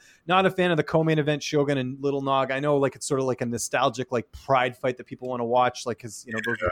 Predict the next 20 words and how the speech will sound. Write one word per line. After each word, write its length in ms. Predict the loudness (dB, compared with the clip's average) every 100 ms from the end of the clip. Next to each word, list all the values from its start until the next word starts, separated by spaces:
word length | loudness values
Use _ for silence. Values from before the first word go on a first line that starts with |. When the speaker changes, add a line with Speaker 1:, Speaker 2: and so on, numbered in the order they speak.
| -2
Speaker 1:
two, 60 | -2
like, 180 | -4
big 160 | -6 -6
names 240 | -6 -4
there. 140 | -2 -2
But 200 | -2 -4 -8 -20 -20 _
personally, 300 | 2 4 4
for 100 | 0
a 60 | 0
co-main 320 | 2 2 0
event, 280 | 0 0 0
that, 200 | -2 -2
that 180 | -6 -4
doesn't 200 | -6 -2
really 160 | -4 0
do 120 | 0
it 80 | -2
for 120 | -2
me. 180 | -4 0
I, 160 | -2